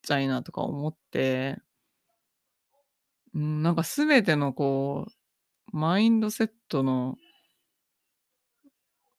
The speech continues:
なんだろう、リミットに気がついたっていうか、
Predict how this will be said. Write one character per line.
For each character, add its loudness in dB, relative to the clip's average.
な 0
ん 0
だ -2
ろ -6
う、 -12
リ 0
ミ 4
ッ -16
ト 2
に 4
気 -6
が 4
つ 0
い 0
た -4
っ -12
て -6
い -2
う -6
か、 -4